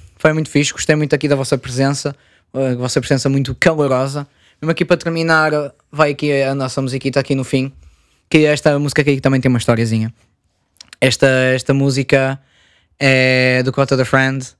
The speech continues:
do álbum Lyrics to Go, Volume deux. A música é two hundred, two hundred dollars. E, ah, este gajo foi o primeiro,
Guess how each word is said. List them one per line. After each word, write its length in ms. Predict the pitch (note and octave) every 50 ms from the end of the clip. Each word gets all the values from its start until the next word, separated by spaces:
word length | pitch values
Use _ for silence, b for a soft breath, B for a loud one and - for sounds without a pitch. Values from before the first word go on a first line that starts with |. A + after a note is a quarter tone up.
| _ _ _ _ _ _ _ _ _ _ _ _ - B2
do 600 | A#2+ C3 C3+ C3 B2+ B2+ B2+ B2+ B2+ B2 B2 B2
álbum 420 | B2 B2 B2 B2 A#2+ B2 B2+ B2 A#2+
Lyrics 380 | B2+ C3 C3 C3 B2+ A#2+ -
to 100 | - -
Go, 420 | A#2+ A#2+ B2+ B2 B2 B2 B2 B2 - _ _ -
Volume 540 | C3 A#2+ C3 B2+ C3 C#3 D3 C3+ C3+ B2+
deux. 560 | A#2+ A#2+ A#2+ C3+ D3 C#3+ B2 B2+ C#3 E3 G3+ - - _ _ _ _ _ _ _ _ _ _ _ _ _ _ -
A 600 | C3+ C3 C3 B2 B2+ B2 B2 B2+ B2 B2 B2 B2
música 240 | B2+ C3 - - C3
é 100 | B2 B2
two 160 | A#2 - C3
hundred, 380 | A#2+ C3 B2+ B2+ C3 B2 A#2+ A#2+ A#2+ - -
two 120 | - C3
hundred 280 | A2+ C3+ B2+ C3 C3 A#2+
dollars. 500 | A#2+ A#2 A#2 A#2 A#2 B2 - - - - b b b b b b b b b b -
E, 240 | D3+ C#3 C#3 C#3+ C#3
ah, 420 | C#3 C3+ C3+ C3+ C3+ C3+ C#3 D#3 - _ _ _ _ _ _ _ _ -
este 180 | E3+ D#3 -
gajo 480 | - E3 D3 D3 D3+ C#3+ C3+ B2 - - _ _ _ _ _
foi 1120 | _ _ - D3+ C#3+ C3+ C#3 C3+ C3 C3 C3 C3 C3 C3 C3 C3 C3+ C3+ C3+ C3+ C#3 - _ _ _ _ _ _ _
o 80 | - C3+
primeiro, 960 | - - D3 C#3+ C#3+ C#3+ C#3+ C#3+ C3+ C3+ C3 C3 B2+ B2+ B2 B2 B2 A#2+ A#2